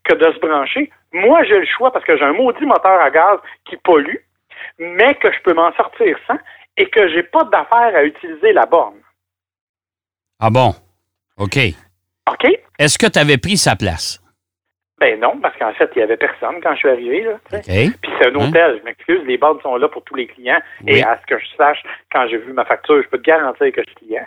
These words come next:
Speaker 1: <laughs>
Speaker 2: Ouais, <laughs> ça, ouais, ça, je m'en doute un peu. Mais, mais de toute façon, c'est bi-, clairement indiqué que c'est réservé aux véhicules électriques et hybrides, là, tu sais, je veux dire,
Speaker 1: Ben,
Speaker 2: euh, hein ?
Speaker 1: c'est branchable, cette affaire-là, là,
Speaker 2: Ouais,
Speaker 1: regarde,
Speaker 2: ouais.
Speaker 1: ça marche avec une borne. Fait que j'ai fait un grand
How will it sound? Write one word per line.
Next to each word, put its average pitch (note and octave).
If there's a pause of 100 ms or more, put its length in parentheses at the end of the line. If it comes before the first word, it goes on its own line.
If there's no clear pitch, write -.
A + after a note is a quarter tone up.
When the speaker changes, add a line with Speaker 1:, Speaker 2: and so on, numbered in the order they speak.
Speaker 1:
<laughs> G#3+ (460)
Speaker 2:
Ouais, F#3
<laughs> G3+
ça, B3 (180)
ouais, -
ça, C4+
je D4
m'en G3
doute G3
un D#3
peu. A3+ (240)
Mais, B2 (360)
mais D3 (100)
de C#3+
toute B2
façon, F3
c'est C#3+
bi-, A2+
clairement D#3+
indiqué C#3
que D3
c'est B2
réservé B2
aux D3+
véhicules A2+
électriques A#2
et -
hybrides, G#2
là, C#3
tu -
sais, C#3+
je A#2+
veux G#2+
dire, B2
Speaker 1:
Ben, F#2 (640)
Speaker 2:
euh, D3+
hein ? A#3+
Speaker 1:
c'est -
branchable, F#3+
cette -
affaire-là, E3+
là, G3+
Speaker 2:
Ouais, B2+
Speaker 1:
regarde, -
Speaker 2:
ouais. G3+
Speaker 1:
ça A#2+
marche -
avec -
une C#3+
borne. B3 (500)
Fait D#3
que D#4
j'ai D#3
fait -
un A3+
grand D#3+